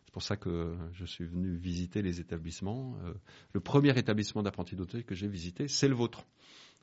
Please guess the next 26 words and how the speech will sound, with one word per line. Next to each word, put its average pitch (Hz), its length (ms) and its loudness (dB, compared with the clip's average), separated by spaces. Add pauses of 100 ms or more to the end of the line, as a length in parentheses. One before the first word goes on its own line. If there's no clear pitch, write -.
au 95 180 -4
début 104 260 -2
de - 80 -6
l'année 92 220 -2
deux 101 100 -4
mille 95 200 -6
quinze. 90 360 -10
Voilà. 82 240 -8 (140)
Et 95 160 0
depuis, 117 320 6
je 117 100 2
continue, 127 600 2
euh, 90 280 -2 (560)
à 92 80 -6
visiter 92 400 -4
les 92 180 -4
établissements 90 480 -8
et 113 40 -6
c'est - 100 -14
pour - 140 -10
ça - 100 -10
que - 60 -12
je - 60 -14
suis 95 80 -8
là 95 60 -6
aujourd'hui. 92 380 -10